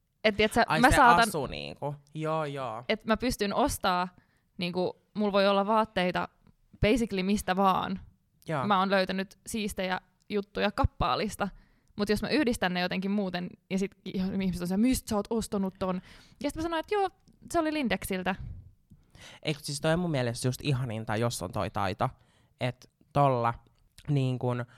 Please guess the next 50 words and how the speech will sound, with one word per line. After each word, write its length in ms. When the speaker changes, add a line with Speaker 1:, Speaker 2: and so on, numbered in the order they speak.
Speaker 2:
mä 140
toivon, 320
että 140
mulla 140
itellä 360
olisi 220
toi. 220
Mä 180
en 80
tiedä, 260
onks 220
mulla, 140
mä 120
uskon, 240
että 180
ei. 360
Mutta 280
siis 260
toi 180
on 60
mun 120
mielestä 320
parasta, 460
että 120
se 80
on 100
just 180
silleen, 220
että 100
sä 60
laitat, 280
ö, 280
roskasakin 580
päälle 440
ja 60
sä 80
oot 120
vaan 140
silleen, 200
että 120
ei 100
tää 120
on 60
sittarista. 640
Ja 40
sit 100
on 80
silleen, 280
okei, 320
wow. 340